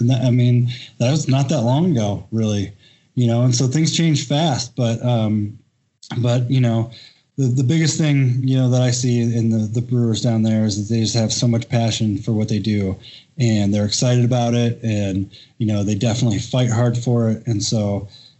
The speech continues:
you know, I, I think they have a very bright future ahead of them, and it's definitely growing, and it's, you know, it's, it's certainly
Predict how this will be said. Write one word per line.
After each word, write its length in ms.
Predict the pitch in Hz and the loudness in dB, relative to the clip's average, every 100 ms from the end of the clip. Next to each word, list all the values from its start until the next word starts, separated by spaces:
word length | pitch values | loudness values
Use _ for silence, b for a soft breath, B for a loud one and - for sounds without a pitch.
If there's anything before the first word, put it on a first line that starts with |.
| - | -6
you 100 | 104 | -2
know, 80 | 104 | -2
I, 240 | 107 120 | -2 -2
I 40 | 120 | 0
think 200 | 123 107 | 0 0
they 60 | |
have 180 | 101 101 | -2 0
a 100 | 98 | -2
very 260 | 95 104 98 | -2 -2 -2
bright 280 | 107 101 | -2 -4
future 320 | - 107 - 101 | -4 -6 -4 -2
ahead 140 | 98 | -2
of 80 | 101 | 0
them, 160 | 98 | 0
and 100 | 95 | 0
it's 120 | 151 - | 0 0
definitely 320 | 190 190 147 | 0 0 0
growing, 440 | 120 131 123 95 | 2 0 0 -2
and 100 | 101 | -4
it's, 240 | 117 104 - | -4 -4 -4
you 200 | 127 123 | 0 2
know, 200 | 113 110 | 2 0
it's, 200 | 107 - | -2 -4
it's 200 | 123 123 | -4 -4
certainly 720 | - 135 127 127 120 113 107 | -2 0 2 2 2 0 -2